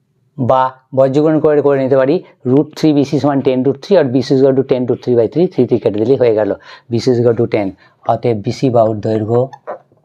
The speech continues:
বিসি বাহুর দৈর্ঘ্য দশ সেমি।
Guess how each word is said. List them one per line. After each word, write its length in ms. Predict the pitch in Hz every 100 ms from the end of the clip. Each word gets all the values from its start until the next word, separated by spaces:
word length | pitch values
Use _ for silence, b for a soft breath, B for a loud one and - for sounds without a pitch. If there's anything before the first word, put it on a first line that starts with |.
| 117 107
বিসি 480 | 113 - - 120 113 120 - - - - _ - -
বাহুর 480 | 110 107 107 110 117 120 _ - - - - _ - _ - - - - - - - - 123 107
দৈর্ঘ্য 500 | 113 110 110 101 113 147 - _ _ _ _ _ _ - - - _ - 120 95
দশ 320 | 104 104 117 - - - - -
সেমি। 380 | - 107 101